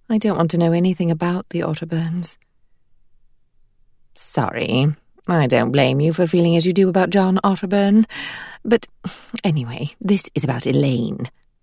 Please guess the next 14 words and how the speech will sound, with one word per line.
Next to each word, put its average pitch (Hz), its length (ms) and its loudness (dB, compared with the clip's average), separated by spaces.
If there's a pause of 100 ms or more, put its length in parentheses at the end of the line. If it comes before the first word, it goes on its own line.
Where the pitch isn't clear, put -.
(180)
I 156 140 2
just 131 220 -2
heard 131 180 -2
the - 60 -4
news 147 440 0
from 151 200 -2
Patsy 156 380 -6
Chambers. 160 680 0 (580)
I 135 140 -2
thought - 280 -6
you 151 140 -8
would 156 140 -10
be 165 140 -6
interested. - 800 -6